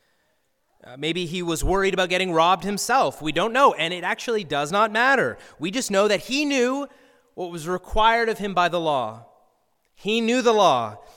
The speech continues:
He knew those same verses from Deuteronomy and Leviticus about loving God and loving your neighbors, but he didn't. Or maybe he found within himself that he couldn't.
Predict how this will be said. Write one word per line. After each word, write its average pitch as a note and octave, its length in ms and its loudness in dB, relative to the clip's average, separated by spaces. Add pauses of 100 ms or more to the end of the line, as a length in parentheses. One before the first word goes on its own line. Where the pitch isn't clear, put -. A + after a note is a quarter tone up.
He F#3 160 -6
knew A#3 220 0
those A3+ 180 4
same A3 240 -2
verses G#3 340 -4
from E3 120 -10
Deuteronomy F#3 520 -4
and D#3+ 120 -6
Leviticus D#3 480 -8
about C3+ 200 -10
loving F3 300 -6
God E3+ 240 -2
and D3 80 -8
loving D#3+ 220 -4
your D3+ 100 -8
neighbors, D3+ 320 -6
but C3 160 -10
he C3+ 100 -12
didn't. C3 480 -10 (560)
Or C3+ 160 -6
maybe E3 340 -2
he C#3 140 -10
found D#3 340 -8
within D3+ 220 -10
himself C3+ 380 -10
that A2 100 -14
he G#2+ 60 -16
couldn't. G2+ 360 -14